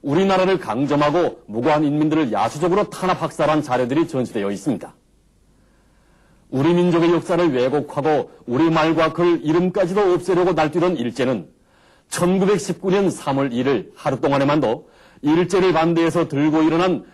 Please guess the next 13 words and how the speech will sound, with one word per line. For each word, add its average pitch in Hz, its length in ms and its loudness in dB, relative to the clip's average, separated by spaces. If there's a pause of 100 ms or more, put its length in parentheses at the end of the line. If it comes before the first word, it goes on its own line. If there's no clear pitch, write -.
(120)
인민봉기 185 720 2
참가자들을 135 840 -2
집단적으로 180 760 0
목매달아 139 600 0
죽이고 135 520 -2 (180)
일본 180 460 0
군도로 190 340 2
목을 127 380 -2
치거나 151 440 -2 (220)
총으로 160 420 0
쏘아 185 280 0
죽이는 135 340 -2
등 160 260 0